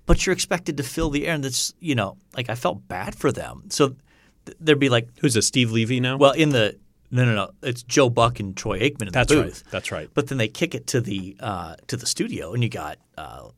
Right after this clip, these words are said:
Speaker 1: uh, I can't think of her name, but there's Booger McFarlane, and there's Adam Schefter, and then there's, uh, Susie Culver.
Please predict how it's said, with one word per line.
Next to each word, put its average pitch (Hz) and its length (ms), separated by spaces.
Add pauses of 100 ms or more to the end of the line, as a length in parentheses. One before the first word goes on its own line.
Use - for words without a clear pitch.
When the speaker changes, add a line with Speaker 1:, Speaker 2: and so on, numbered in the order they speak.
(1160)
Speaker 1:
uh, 60 760
I - 60
can't 120 180
think 98 180
of 117 80
her 110 240
name, 92 400
but 107 220
there's 110 180
Booger 131 320
McFarlane, 117 540
and 107 100
there's 98 140
Adam 113 220
Schefter, 110 540
and 110 160
then 104 140
there's, 101 340
uh, 101 260
Susie 127 300
Culver. - 360